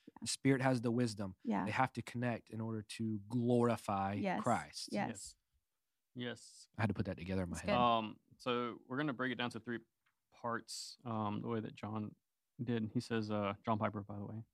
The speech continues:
Speaker 3: not biblical John.
Speaker 1: Yeah.
Speaker 2: Oh.
Speaker 3: Uh,
Speaker 1: <laughs>
Speaker 3: there are three parts of the explanation of their ignorance. So the first one is not knowing. That's their ignorance. Then here's what they don't know, the righteousness of God.
Speaker 1: Mm-hmm.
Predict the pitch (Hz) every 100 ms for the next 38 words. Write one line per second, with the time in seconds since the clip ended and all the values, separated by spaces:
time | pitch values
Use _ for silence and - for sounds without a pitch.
0 | _ _ _ _ 107 104 101 113 - 107
1 | 107 - 220 208 180 101 85 139 139 120
2 | - - 120 139 147 127 - 131 139 -
3 | 123 117 - - 120 110 113 110 113 107
4 | 113 104 107 _ 117 107 104 107 104 104
5 | 90 - - 113 117 110 135 135 131 120
6 | 110 104 110 117 123 107 107 120 - _
7 | _ _ _ _ - 113 110 - - 120
8 | 113 - 139 120 107 104 - - - _
9 | _ _ _ 117 123 127 120 117 107 113
10 | - 117 110 113 101 113 117 95 101 _
11 | 107 104 104 107 113 - 107 113 107 135
12 | 107 - 107 98